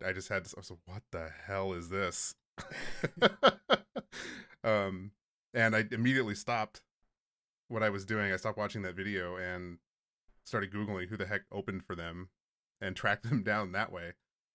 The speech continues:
Um, I think the first video I watched was Gimme Chocolate, 'cause I think, and it still is, the number one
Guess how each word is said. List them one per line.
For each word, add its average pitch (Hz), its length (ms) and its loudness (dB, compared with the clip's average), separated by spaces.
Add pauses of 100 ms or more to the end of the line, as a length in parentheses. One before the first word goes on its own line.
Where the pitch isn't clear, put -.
(160)
Um, 90 240 -4
I 98 40 0
think 127 140 0
the 113 80 -2
first 123 300 -2
video 113 340 2
I 92 140 2
watched 92 400 -4
was 90 360 -6 (120)
Gimme 101 180 -2
Chocolate, 95 420 -4
'cause 98 140 -12
I 92 60 -10
think, 101 280 -6
and 92 120 -6
it 87 100 -10
still 101 220 -4
is, 90 180 -6
the 87 240 -8 (140)
number 92 260 -4
one 87 500 -6